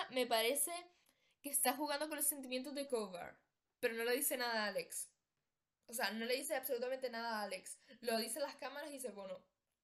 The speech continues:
aquí estamos". Que yo sé que esto todo se graba después, pero Nikita nunca hace nada por solucionar las situaciones. Y cuando fue esto con la Rey, fue la única vez que me sentí mal por ella.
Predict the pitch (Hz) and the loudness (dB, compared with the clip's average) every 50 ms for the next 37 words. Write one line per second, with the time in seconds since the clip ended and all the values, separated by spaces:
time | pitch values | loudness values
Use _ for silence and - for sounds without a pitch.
0 | _ _ _ _ _ _ - 202 208 214 220 - - 220 196 190 - 220 - _ | _ _ _ _ _ _ -10 -10 -8 -10 -10 -8 -8 -10 -8 -8 -12 -14 -14 _
1 | _ _ _ _ _ _ _ _ _ _ _ _ _ - 247 220 190 190 202 - | _ _ _ _ _ _ _ _ _ _ _ _ _ -6 -6 -4 -4 -2 -2 -4
2 | 247 226 214 220 220 - 233 214 220 - 226 226 247 - - 277 226 208 202 202 | -4 -4 -6 -10 -8 -10 -10 -10 -8 -8 -6 -4 -4 -4 -2 -4 -2 -2 -2 -2
3 | 214 233 240 - 208 226 220 - - 233 240 262 - - 240 226 196 - - - | -2 -4 -6 -6 -8 -10 -10 -8 -8 -8 -8 -8 -6 -6 -6 -2 0 0 -2 -2
4 | - _ _ _ _ _ _ _ _ _ _ _ _ _ _ _ _ _ 240 247 | -6 _ _ _ _ _ _ _ _ _ _ _ _ _ _ _ _ _ -8 -6
5 | 262 254 220 277 277 320 320 330 466 453 - - - 247 269 285 349 415 494 - | -6 -6 -4 -4 -4 -4 -2 0 -2 -2 -2 -6 -12 -14 -14 -12 -10 -12 -10 -6
6 | - 392 311 - - - - 453 466 - - 403 320 277 247 226 220 254 302 494 | -4 -4 -4 -4 -6 -8 -8 -4 -2 -2 -2 0 -2 -2 -4 -2 -2 -2 -2 -2
7 | 523 370 226 - - - - - _ _ _ _ _ _ _ _ _ _ - 277 | -2 -4 -6 -6 -6 -8 -12 -16 _ _ _ _ _ _ _ _ _ _ -16 -12
8 | 277 - 269 262 254 247 240 247 262 302 370 - - 339 - 269 269 - 269 247 | -8 -6 -6 -4 -4 -4 -2 0 0 0 0 0 -2 -2 -2 -2 -2 0 -2 -2
9 | 233 208 175 180 214 - _ _ _ _ _ _ _ _ _ _ _ _ _ _ | -4 -4 -6 -8 -12 -16 _ _ _ _ _ _ _ _ _ _ _ _ _ _
10 | _ - - _ 254 240 226 226 214 190 277 - - 226 269 - - 330 - 285 | _ -20 -10 _ -2 0 0 0 0 0 -2 -4 -4 -4 -4 -4 -6 -4 -2 -2
11 | 254 226 220 208 202 202 214 240 440 494 - _ _ _ _ _ _ _ _ _ | 0 2 2 2 4 2 2 2 0 -2 -8 _ _ _ _ _ _ _ _ _
12 | _ - - - 311 285 277 285 - 226 226 226 226 247 294 330 330 339 415 - | _ -16 -8 2 4 4 4 4 2 2 2 2 2 2 0 0 0 0 0 -4
13 | - - 359 294 294 - 254 233 233 302 320 330 330 320 339 359 330 - 285 240 | -6 -8 -10 -8 -6 -6 -6 -6 -6 -10 -8 -6 -4 -4 -4 -4 -4 -2 -2 0
14 | 240 233 214 180 190 - | 0 -2 -2 -4 -8 -10